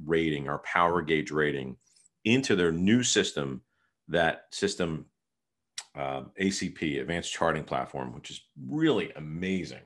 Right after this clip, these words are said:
I mean, <laughs> I love it. The fact that we were able to kinda integrate and add our rating inside of that new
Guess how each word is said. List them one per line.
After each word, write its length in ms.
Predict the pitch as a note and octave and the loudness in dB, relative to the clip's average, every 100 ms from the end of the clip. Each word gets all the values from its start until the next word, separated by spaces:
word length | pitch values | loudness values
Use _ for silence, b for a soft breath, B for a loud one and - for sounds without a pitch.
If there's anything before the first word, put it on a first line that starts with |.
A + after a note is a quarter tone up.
| _ - | _ -14
I 60 | |
mean, 160 | E2 E2 - | -10 -8 -6
<laughs> 40 | |
I 140 | G#2 | -4
love 320 | G#2 F2+ D#2+ - | -2 -2 -4 -6
it. 160 | - - B B | -12 -14 B B
The 80 | F#2+ | 0
fact 340 | F2 B2 C3 | 6 6 6
that 200 | G2+ F2+ B B B - | 4 2 B B B -8
we 220 | F2+ A#2+ | 2 6
were 140 | C3 | 8
able 220 | A2+ A2 G2+ | 10 8 6
to 100 | F#2 | 2
kinda 420 | - F2+ E2 - | 0 2 2 0
integrate 680 | F#2+ G2+ F2 F#2 F2+ F#2 - b b - | 2 2 4 4 6 2 -2 b b -10
and 140 | D#2 - - | -10 -6 0
add 380 | F#2+ G2 F#2+ - | 2 4 0 0
our 440 | E2+ F2 F#2 E2+ - | 0 2 0 -2 -6
rating 680 | D2+ E2 F2 E2 C#2+ C#2 - | -2 0 2 0 -4 -8 -10
inside 580 | F2 F#2 F2+ - E2 E2 | -4 -4 -2 -2 0 0
of 140 | C2+ | -4
that 300 | D2 D2+ - _ _ _ | -4 -4 -8 _ _ _
new 580 | E2 E2 F#2+ F#2+ F#2 F#2 | -6 0 2 4 2 -4